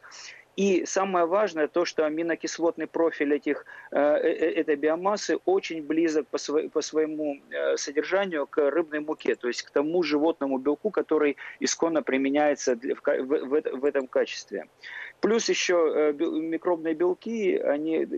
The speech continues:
характерцепочечные, водорастворимые, поэтому это повышает их усвояемость и, соответственно, эффективность, э, роста на этих белках. Да,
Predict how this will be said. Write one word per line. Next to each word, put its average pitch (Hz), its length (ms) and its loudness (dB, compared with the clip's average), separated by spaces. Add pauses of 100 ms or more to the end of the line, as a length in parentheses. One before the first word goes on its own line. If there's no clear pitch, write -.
(180)
характерцепочечные, 170 960 -2
водорастворимые, 143 880 -2
поэтому 160 440 2
это 147 280 2
повышает 156 640 0
их - 180 -4
усвояемость 156 760 -2
и, 165 100 0
соответственно, 147 760 -2 (320)
эффективность, 147 1000 0
э, 139 260 4
роста 151 460 0
на 135 400 0
этих 127 280 -2
белках. 123 600 -4 (720)
Да, - 160 -10